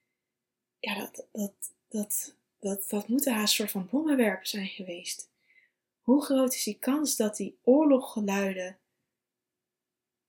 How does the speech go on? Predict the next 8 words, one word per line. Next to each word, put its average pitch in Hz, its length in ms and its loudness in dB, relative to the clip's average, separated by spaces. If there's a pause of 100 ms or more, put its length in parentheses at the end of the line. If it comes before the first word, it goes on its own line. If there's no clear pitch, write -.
(160)
getriggerd - 600 -2
worden 196 400 -6
nog 185 260 -8
in 277 200 2
die 330 80 -2
generatie 208 1000 0 (240)
bij 196 280 -2
ons? - 480 -10